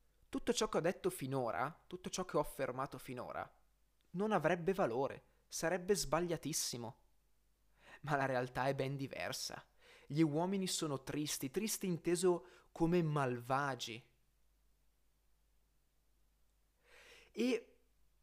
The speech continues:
qua Machiavelli afferma che la necessità quindi di usare la bestia, che non è propria dell'uomo, è data dal fatto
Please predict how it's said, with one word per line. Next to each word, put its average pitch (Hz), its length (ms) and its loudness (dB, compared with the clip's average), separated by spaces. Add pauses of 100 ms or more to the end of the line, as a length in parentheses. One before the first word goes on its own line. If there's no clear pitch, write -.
(1300)
qua 254 240 2
Machiavelli 208 480 -2
afferma 180 400 -2
che - 200 -2
la 147 120 2
necessità 165 840 -2
quindi 214 260 -2
di 143 100 -6
usare 170 300 0
la 123 140 -2
bestia, - 680 -4
che - 140 -6
non 147 120 -4
è 240 120 -2
propria 131 320 0
dell'uomo, 117 800 -4 (1400)
è 101 160 -12
data 127 500 -6 (380)
dal - 180 -20
fatto - 600 -6